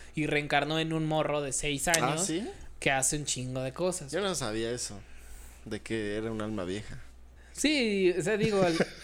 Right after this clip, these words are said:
Speaker 1: <laughs> no, digo,
Speaker 2: No, digo,
Speaker 1: no,
Speaker 2: digo,
Speaker 1: que,
Speaker 2: digo.
Speaker 1: que digo, ¿no?
Speaker 2: ¿Qué
Speaker 1: ¿Qué,
Speaker 2: te digo?
Speaker 1: qué te digo? ¿Qué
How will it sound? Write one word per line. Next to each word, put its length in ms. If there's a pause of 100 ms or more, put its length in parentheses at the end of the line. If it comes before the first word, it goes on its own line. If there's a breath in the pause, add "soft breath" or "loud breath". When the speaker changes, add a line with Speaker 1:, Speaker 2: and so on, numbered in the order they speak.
Speaker 1:
<laughs> 840
no, 440
digo, 340
Speaker 2:
No, 280
digo, 240
Speaker 1:
no, 300
Speaker 2:
digo, 40
Speaker 1:
que, 80
Speaker 2:
digo. 320
Speaker 1:
que 320
digo, 320
¿no? 320 (320 loud breath)
Speaker 2:
¿Qué 120
Speaker 1:
¿Qué, 60
Speaker 2:
te 140
digo? 260
Speaker 1:
qué 160
te 200
digo? 260
¿Qué 80